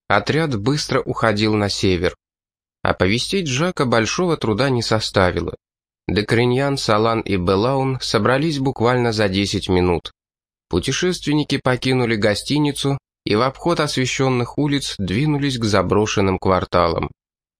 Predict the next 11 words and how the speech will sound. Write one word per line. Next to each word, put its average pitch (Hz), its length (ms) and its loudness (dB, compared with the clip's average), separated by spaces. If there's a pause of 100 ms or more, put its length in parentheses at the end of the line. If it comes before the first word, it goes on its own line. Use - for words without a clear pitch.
(140)
К - 80 -16
тому 117 300 2
моменту, 147 520 0
когда 123 380 2
небо 120 340 0
на 107 120 0
востоке 110 640 -2
окрасилось 104 760 0
в 90 60 -4
ярко-розовые 95 960 2
тона 92 400 2